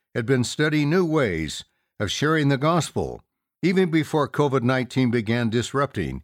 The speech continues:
missionary work. That disruption has included transporting thousands of missionaries to their home countries, releasing some early and reassigning others. covid nineteen accelerated our thinking about this tremendously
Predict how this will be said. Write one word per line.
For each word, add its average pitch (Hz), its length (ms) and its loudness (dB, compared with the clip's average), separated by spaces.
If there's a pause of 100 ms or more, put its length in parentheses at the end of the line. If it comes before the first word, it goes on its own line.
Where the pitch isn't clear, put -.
(100)
missionary 104 480 0
work. 92 460 -2 (600)
That 143 160 0
disruption 139 600 2
has 120 180 2
included 123 520 2
transporting 131 640 0
thousands 135 580 0
of 110 80 0
missionaries 101 800 -2 (420)
to 123 80 0
their 127 220 2
home 139 280 4
countries, 113 840 -2 (840)
releasing 127 540 2
some 123 300 2
early 131 500 2
and 113 160 0
reassigning 120 680 2
others. 92 640 -6 (800)
covid 147 280 6
nineteen 135 480 4
accelerated 127 720 0
our 120 120 0
thinking 139 400 0
about 98 320 0
this 113 180 -2
tremendously 117 880 -2